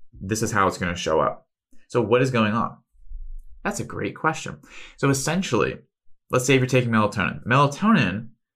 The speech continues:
if you're having a pharmacological dose of it, whether if it is just point two milligrams or some people I've seen as high as,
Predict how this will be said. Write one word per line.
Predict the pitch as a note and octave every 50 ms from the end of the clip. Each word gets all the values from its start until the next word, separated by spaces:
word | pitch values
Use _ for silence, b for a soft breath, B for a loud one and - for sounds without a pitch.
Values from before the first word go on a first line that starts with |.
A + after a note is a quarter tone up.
| _ - - - _ _ _
if | - - -
you're | A2+ A2+
having | G#2+ A2+ A#2+ A2+ A2 G#2+ G2+ F2 - - _ _ _ _ _ - - - _ -
a | G#2 G2+
pharmacological | - - B2 B2+ B2+ C3 B2+ - A#2+ A#2 A2 A2+ - G2+ F#2 F#2
dose | - G2+ G#2+ A#2 - -
of | E2 D#2+
it, | - A#1 B1 - - - - -
whether | - F#2+ G2+ A2 G#2+ A2 G#2+ G#2
if | G2+ -
it | G#2 G2
is | A2 A2+ A2 A2
just | G#2 G#2 G2+ - -
point | - - A2+ A2 A2
two | - - A2+ A2+ A2 A2 A2+ A2+ - _ _ _ _ - - -
milligrams | - G2 G2+ G2+ G2 F#2+ F#2+ G2 G2+ G#2+ G#2
or | G2 F#2+ G2 F#2+ B B B B B
some | B - G#2 G2
people | - G#2+ F#2 G2+
I've | G2 F#2+ -
seen | - G#2 G2
as | F#2+ F#2+
high | - G2+ G2 G2
as, | F#2+ F#2+ - -